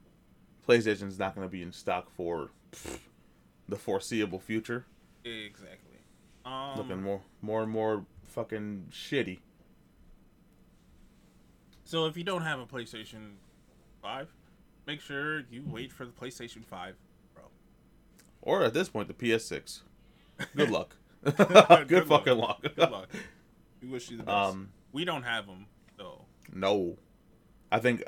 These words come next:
Speaker 1: the only person who has is Mark.
Speaker 2: Good luck to us, too.
Speaker 1: Yep. You are excused. Uh, I don't think I,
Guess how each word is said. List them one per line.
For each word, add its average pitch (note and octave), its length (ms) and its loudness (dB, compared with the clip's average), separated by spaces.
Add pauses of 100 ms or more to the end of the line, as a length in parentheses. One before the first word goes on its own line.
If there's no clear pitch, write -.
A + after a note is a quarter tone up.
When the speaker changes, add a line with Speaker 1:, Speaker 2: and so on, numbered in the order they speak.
Speaker 1:
the G#2 160 0
only A2+ 200 0
person A#2 300 -2
who A2 60 -4
has B2+ 180 2
is G#2+ 120 -8
Mark. C#3 320 -6 (640)
Speaker 2:
Good E3+ 100 -14
luck D3+ 200 -12
to - 120 -18
us, G#2+ 200 -16
too. F2 120 -20 (800)
Speaker 1:
Yep. - 180 -8 (2250)
You A2+ 140 0
are A#2+ 100 2
excused. G#2 640 -10
Uh, G#2 760 0
I - 20 -10 (1500)
don't E3 140 -14
think D#3 140 -12
I, G#2+ 140 -8